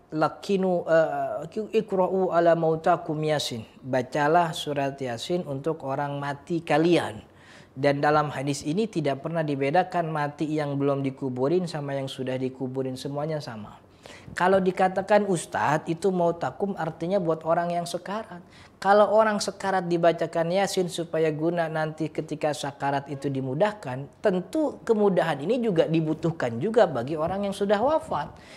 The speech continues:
Karena dia akan menghadapi banyak ujian dan cobaan nanti. Justru sama saja. Jadi ulama membolehkan. Kemudian yang kedua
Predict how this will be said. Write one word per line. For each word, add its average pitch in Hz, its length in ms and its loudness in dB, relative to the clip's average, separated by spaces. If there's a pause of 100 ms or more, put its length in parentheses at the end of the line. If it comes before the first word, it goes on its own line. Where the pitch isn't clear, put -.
Karena 156 240 -2
dia 214 160 6
akan 208 320 2
menghadapi 180 720 4
banyak 180 320 4
ujian 160 480 0
dan 139 160 -4
cobaan 147 560 -2
nanti. 139 480 -6 (400)
Justru 131 240 -4
sama 170 400 2
saja. 151 640 2
Jadi 160 240 -2
ulama 185 320 2
membolehkan. 160 560 -2
Kemudian 202 400 6
yang 208 140 4
kedua 156 340 4